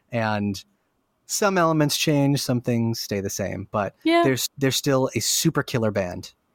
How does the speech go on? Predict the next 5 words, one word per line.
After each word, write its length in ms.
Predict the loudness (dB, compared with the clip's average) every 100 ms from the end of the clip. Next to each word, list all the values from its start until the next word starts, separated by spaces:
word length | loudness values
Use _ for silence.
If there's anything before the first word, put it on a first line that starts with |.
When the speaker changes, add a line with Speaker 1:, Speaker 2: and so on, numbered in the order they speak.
| _
Speaker 1:
that 220 | -2 2 2
Speaker 2:
Mm-hmm. 200 | 4 4
Speaker 1:
I 500 | 2 2 2 2 0 -10 -20 -4
highly 300 | -2 2 4
recommend. 760 | 2 2 2 4 4 4 2